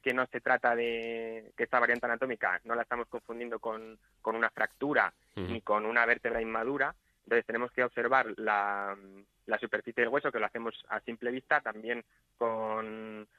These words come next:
Speaker 1: con microscopía, y luego también nos ayudan las, las radiografías o, o la tomografía computerizada.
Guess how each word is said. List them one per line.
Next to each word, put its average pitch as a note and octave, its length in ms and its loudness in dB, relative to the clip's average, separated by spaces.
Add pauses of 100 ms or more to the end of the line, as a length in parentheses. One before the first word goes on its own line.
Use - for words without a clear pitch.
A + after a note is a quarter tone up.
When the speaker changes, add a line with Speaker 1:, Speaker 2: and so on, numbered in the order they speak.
(220)
Speaker 1:
con A#2 160 2
microscopía, C3 720 -2 (500)
y C3 120 0
luego C3 340 6
también C3 320 4
nos B2+ 140 -2
ayudan C3 520 4
las, G#2 600 2 (260)
las A2 180 4
radiografías A2 840 2
o, G#2+ 460 -2
o G#2+ 60 -2
la G2+ 420 0
tomografía G#2 580 -4
computerizada. G2 760 -6